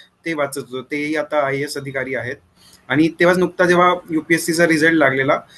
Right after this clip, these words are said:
तेव्हा मी भरपूर बातम्या वगैरे वाचत होतो आणि त्यावेळेस मग मला काही आयडिया नव्हती या क्षेत्राची. मग ते पुस्तक वाचल्यानंतर, वडिलांशी संवाद साधल्यानंतर समजलं की क्षेत्रामध्ये कशा ऑपॉर्च्युनिटीज आहेत,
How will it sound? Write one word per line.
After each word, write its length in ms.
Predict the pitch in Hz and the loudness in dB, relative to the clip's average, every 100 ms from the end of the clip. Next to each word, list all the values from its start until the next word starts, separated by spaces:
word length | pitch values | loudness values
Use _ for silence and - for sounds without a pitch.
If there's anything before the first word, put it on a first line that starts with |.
| - _ - | -20 _ 0
तेव्हा 200 | 151 175 | 4 4
मी 300 | 190 190 190 | 2 -2 0
भरपूर 360 | 170 170 202 | 0 2 2
बातम्या 400 | 175 156 160 170 | 4 2 2 2
वगैरे 300 | 170 160 165 | 2 2 2
वाचत 340 | 165 147 160 151 | 4 2 0 -6
होतो 240 | 147 160 | 0 4
आणि 360 | 147 151 160 156 | 4 2 -2 -2
त्यावेळेस 480 | 175 160 175 175 180 | 0 2 2 0 -2
मग 140 | 180 - _ - | -4 -6 _ -8
मला 220 | 165 165 | 0 2
काही 160 | 175 190 | 4 6
आयडिया 280 | 175 180 185 | 6 4 2
नव्हती 280 | 170 147 143 | -2 -2 -2
या 80 | |
क्षेत्राची. 500 | 143 135 123 123 - 113 _ _ _ 135 | -2 -6 -4 -6 -6 -20 _ _ _ -6
मग 160 | 190 185 | -2 -2
ते 60 | |
पुस्तक 300 | 165 165 180 170 | -2 -2 0 2
वाचल्यानंतर, 720 | 160 160 165 165 156 165 165 | 0 2 2 2 2 4 4
वडिलांशी 520 | 156 151 151 151 156 | 4 4 4 2 0
संवाद 340 | 160 151 147 143 | -6 -2 0 0
साधल्यानंतर 560 | 156 147 156 156 160 | 0 0 0 0 -4
समजलं 420 | 160 175 160 139 | -2 0 0 -2
की 120 | 151 151 | -6 -4
क्षेत्रामध्ये 640 | 147 139 143 147 139 151 - _ - | -6 -2 0 0 0 -2 -4 _ -8
कशा 160 | 143 165 | 0 0
ऑपॉर्च्युनिटीज 680 | 151 147 143 151 143 151 139 | 2 0 2 0 2 2 2
आहेत, 260 | 123 135 | 2 0